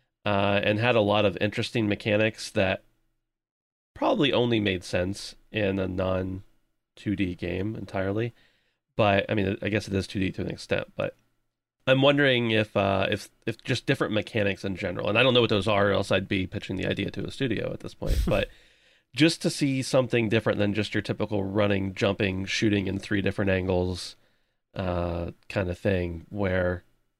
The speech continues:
Speaker 1: it's less of a platformer and more of a freestyle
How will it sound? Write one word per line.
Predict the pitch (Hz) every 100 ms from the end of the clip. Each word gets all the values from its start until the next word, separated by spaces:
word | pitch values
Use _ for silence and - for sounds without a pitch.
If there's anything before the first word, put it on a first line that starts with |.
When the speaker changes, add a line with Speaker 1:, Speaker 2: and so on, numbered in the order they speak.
| -
Speaker 1:
it's | 110 98 - - - _ _ _ _ _ _ _ -
less | 113 135 -
of | 123
a | 113
platformer | - 113 101 - 104 101 98
and | 92
more | 95 95
of | 92
a |
freestyle | 90 - 95 - 90 90 87 87